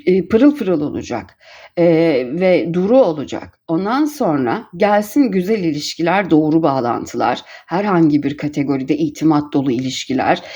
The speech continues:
sezgisellik, güçlü sezgisellik, yaratıcılık ve manevi güç. Manevi güç. Güzel ilişkiler. Gördünüz mü arkadaşlar?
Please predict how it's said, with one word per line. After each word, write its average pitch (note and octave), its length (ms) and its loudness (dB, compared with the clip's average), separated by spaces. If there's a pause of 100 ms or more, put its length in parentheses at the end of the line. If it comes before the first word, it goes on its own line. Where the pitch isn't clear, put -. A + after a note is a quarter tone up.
(120)
sezgisellik, D3 960 0
güçlü C#3+ 300 -6
sezgisellik, C3 920 -2
yaratıcılık C3+ 760 -2
ve D#3+ 100 2
manevi C#3+ 580 2
güç. - 500 -10
Manevi G3 500 0
güç. - 460 -8 (840)
Güzel F#3 300 2
ilişkiler. - 800 -2 (220)
Gördünüz F#3 520 0
mü C#3 60 -4
arkadaşlar? - 840 -14